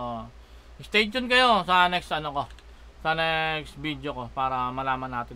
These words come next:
talaga at magkaalaman tayo. So, maraming maraming salamat sa time nyo. Pag di pa kayo nagsusubscribe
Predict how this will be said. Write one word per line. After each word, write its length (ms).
talaga 400
at 80
magkaalaman 560
tayo. 400
So, 240
maraming 320
maraming 400
salamat 320
sa 80
time 240
nyo. 80
Pag 160
di 160
pa 160
kayo 160
nagsusubscribe 720